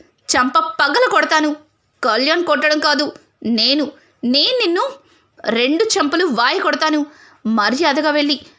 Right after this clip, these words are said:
నా చెల్లెలి మీద పెట్టిన కేసులకి వాపస్ తీసుకోపోతే ఊరుకునేదే లేదు" అని చెప్పి స్వప్న మాట్లాడుతుంటే, "నువ్వు కూడా నాకు చెప్పేదానివైపోయావా?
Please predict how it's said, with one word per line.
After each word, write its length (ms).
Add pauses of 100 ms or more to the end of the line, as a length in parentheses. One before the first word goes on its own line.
(160)
నా 180 (200)
చెల్లెలి 260
మీద 140
పెట్టిన 360
కేసులకి 640 (360)
వాపస్ 500
తీసుకోపోతే 640 (300)
ఊరుకునేదే 640
లేదు" 320
అని 180
చెప్పి 300 (280)
స్వప్న 440
మాట్లాడుతుంటే, 760 (640)
"నువ్వు 340
కూడా 260 (460)
నాకు 480 (540)
చెప్పేదానివైపోయావా? 1040